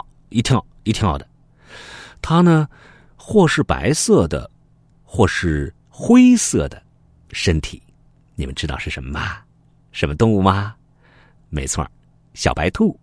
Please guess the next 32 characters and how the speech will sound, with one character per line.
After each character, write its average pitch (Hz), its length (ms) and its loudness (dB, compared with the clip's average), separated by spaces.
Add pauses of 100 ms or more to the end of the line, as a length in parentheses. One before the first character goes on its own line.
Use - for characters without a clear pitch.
(200)
啊。 76 280 -12 (800)
这 - 140 0
期 92 100 0
节 76 140 -2
目 78 120 0
呀， - 140 -6 (100)
要 87 80 -2
跟 87 120 0
小 76 160 -4
朋 80 140 -6
友 76 60 -2
来 69 120 -6
讲 - 260 -10
的 71 80 -14
就 82 140 -12
是 - 340 -8 (220)
聪 147 300 2
明 120 120 2
的 78 80 -2
小 65 320 -6
白 64 260 -12
兔 - 280 -4
的 - 80 -6
故 67 220 -10
事。 - 200 -10 (800)
好 - 140 -2
了， 98 100 2 (200)
我 78 100 -6
们 67 80 -8
来 71 80 -10
开 90 160 -4
讲。 - 220 -8